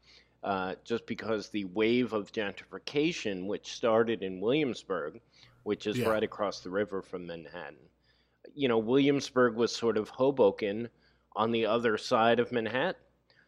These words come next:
Speaker 1: Um, and I, I had to keep moving further inland, and my neighborhood would be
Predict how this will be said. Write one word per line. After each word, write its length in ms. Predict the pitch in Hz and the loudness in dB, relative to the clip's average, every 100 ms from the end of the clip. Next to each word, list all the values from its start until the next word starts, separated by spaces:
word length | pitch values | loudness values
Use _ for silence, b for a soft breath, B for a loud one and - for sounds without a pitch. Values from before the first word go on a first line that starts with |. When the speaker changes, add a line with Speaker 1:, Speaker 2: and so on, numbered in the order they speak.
| b - | b -6
Speaker 1:
Um, 360 | 98 98 90 85 _ _ _ _ _ _ _ - | -4 -4 -6 -12 _ _ _ _ _ _ _ -10
and 140 | 104 107 | -2 0
I, 220 | 98 104 - 113 - 90 | 0 -2 -6 -6 -8 -6
I 100 | 110 | -2
had 320 | 98 110 107 | -2 0 -2
to 60 | - | -4
keep 260 | - 117 92 | -10 -8 -4
moving 400 | 117 113 113 95 | -4 -2 -4 -4
further 500 | - 123 113 104 78 | -4 -2 0 -2 -4
inland, 480 | 80 139 151 82 - _ b b b - | -4 -2 -2 -6 -10 _ b b b -4
and 260 | 98 107 | -2 0
my 160 | 101 101 | -2 0
neighborhood 600 | 104 110 127 107 117 98 | 2 4 4 2 0 0
would 260 | 101 104 92 | -2 -2 -2
be 380 | 104 95 98 | -6 -4 -6